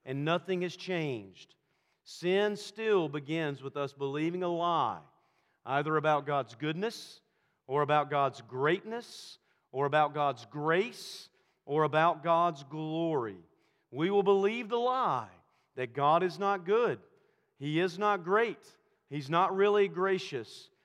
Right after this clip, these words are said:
He's not really glorious or holy. All of those lies lead to sin and ultimately our ruin. Now today, we're going to look at the famous story of David and Bathsheba.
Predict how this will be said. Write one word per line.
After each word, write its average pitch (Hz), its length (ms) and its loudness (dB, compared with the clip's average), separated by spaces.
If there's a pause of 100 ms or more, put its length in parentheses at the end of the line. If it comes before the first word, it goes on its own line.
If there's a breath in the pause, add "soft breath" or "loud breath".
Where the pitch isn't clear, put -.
(120)
He's 143 200 -8
not 170 400 0
really 185 560 2
glorious 156 680 -2
or 143 180 -4
holy. 123 500 -8 (760)
All 156 280 2
of 185 100 -2
those 196 220 0
lies 131 680 0
lead 143 320 -8
to 151 80 -14
sin 113 600 -12 (640)
and 120 160 -8
ultimately 147 520 -6
our 131 200 -4
ruin. 123 400 -8 (1120)
Now 143 140 -2
today, 156 720 0 (360 soft breath)
we're 139 120 -6
going 170 220 2
to 165 60 -2
look 175 240 -2
at 170 120 -4
the 151 80 -10
famous 202 480 -2
story 143 600 0
of 113 160 -8
David 170 360 -2
and 165 140 -6
Bathsheba. 156 800 -4